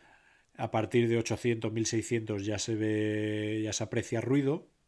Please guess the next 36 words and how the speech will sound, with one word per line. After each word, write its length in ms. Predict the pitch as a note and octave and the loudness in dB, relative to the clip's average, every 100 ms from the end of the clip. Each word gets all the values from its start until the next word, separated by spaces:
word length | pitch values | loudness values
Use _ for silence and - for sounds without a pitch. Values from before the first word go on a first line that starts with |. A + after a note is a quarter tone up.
| _ _ _ _ _ _ - - - _ | _ _ _ _ _ _ -20 -20 -20 _
En 180 | - G#2 | -8 -4
las 240 | G#2 G#2 G2+ | -2 -2 0
de, 680 | A2 G#2 G#2 G#2 A2 A2 | 0 0 -2 -2 -2 -4
como 200 | A2 G#2+ | -4 -4
he 40 | A2 | -2
dicho 200 | A2 A#2 | -2 -2
anteriormente, 760 | A2 A2+ A2 A2 A#2+ A2+ A#2+ | -2 0 0 0 -4 -2 -2
media 420 | A2 A2+ A2+ A2+ | -2 0 2 4
alta, 480 | A#2 A#2 A#2+ B2 B2 - - - _ _ | 2 2 0 0 -2 -14 -20 -20 _ _
puedes 300 | A2+ G#2+ G2+ | -4 -4 0
llegar 440 | G#2+ G#2+ A2 A2 | 2 4 4 4
a 280 | A2 A2 G#2+ | 2 2 0
tres 220 | G#2+ G2+ | -4 -6
mil 140 | A2 G#2+ | -4 -4
doscientos, 1500 | G#2+ - C3+ C#3 C#3 C#3 C3 C3+ C3+ C3+ C3+ C3+ C3+ C3 - - - - - - - | -4 0 2 4 4 0 -2 -2 0 0 0 0 -2 -6 -14 -20 -20 -20 -20 -20 -12
superior 720 | - A#2 B2 C3 C#3+ C3 - - _ _ - - - - | -6 0 4 8 8 6 2 -12 _ _ -20 -20 -20 -14
incluso 520 | A#2+ A#2 C#3+ C#3+ C3+ B2+ | -8 -2 2 2 2 0
cuatro 240 | B2 A#2 | 0 0
mil, 380 | C3+ D3+ D#3+ - | 0 0 0 -4
y 480 | D#3 B2+ B2+ C3 C3+ | -4 0 2 4 4
aquí 380 | B2+ B2 A#2+ A#2+ | 2 0 -4 -2
prácticamente 640 | B2 A2+ A#2 A#2 A#2 A#2+ | -2 -2 -4 -4 -6 -4
todavía 360 | A#2 A2 A2 A2 | -2 0 0 -2
no 140 | G#2+ | -4
se 140 | - | -6
aprecia 380 | G#2 G#2 F#2+ G#2+ | -6 -6 -6 -8
ruido, 280 | F#2+ E2+ F2 | -8 -10 -8
pero 380 | F#2+ G2+ - - | -6 -6 -8 -6
a 140 | A#2+ | -4
partir 340 | A2 G#2 A#2 A2+ | -2 0 4 4
de 120 | A2 | 4
aquí 340 | A2 - A2+ - | 2 0 -4 -4
sí 180 | - G#2 | -6 -4
se 140 | - | -4
aprecia 360 | F#2+ F#2+ - F#2+ | -6 -10 -8 -8
ruido. 320 | F#2+ D#2+ | -8 -10